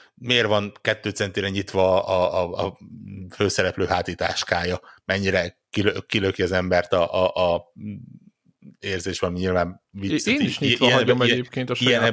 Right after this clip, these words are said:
Speaker 2: sajátomat.
Speaker 1: bele lehet kötni. Jó, tehát téged nem kergetnek a zombik. Neke-, neked nem,
Speaker 2: Jó,
Speaker 1: izé,
Speaker 2: de nem volt
Speaker 1: bombával
Speaker 2: ideje
Speaker 1: van tele.
Speaker 2: becsukni, lehet, hogy egész játékon keresztül nincs ideje.
Speaker 1: <laughs> Ö, de, de én azt mondom, hogy, hogy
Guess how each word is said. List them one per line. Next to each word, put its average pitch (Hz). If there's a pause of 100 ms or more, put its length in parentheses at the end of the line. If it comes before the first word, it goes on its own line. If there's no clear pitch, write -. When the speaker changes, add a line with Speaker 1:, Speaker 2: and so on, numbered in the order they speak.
Speaker 2:
sajátomat. 107 (120)
Speaker 1:
bele 101
lehet 95
kötni. 87 (340)
Jó, -
tehát 92
téged 110
nem 98
kergetnek 92
a 110
zombik. 101 (260)
Neke-, -
neked 101
nem, 107
Speaker 2:
Jó, -
Speaker 1:
izé, 92
Speaker 2:
de 139
nem 147
volt -
Speaker 1:
bombával 135
Speaker 2:
ideje 127
Speaker 1:
van 120
tele. 123
Speaker 2:
becsukni, 123
lehet, 123
hogy 127
egész 139
játékon 131
keresztül 135
nincs 139
ideje. 151
Speaker 1:
<laughs> - (800)
Ö, 110 (880)
de, 139
de 127 (220)
én 135
azt -
mondom, 104
hogy, 98
hogy -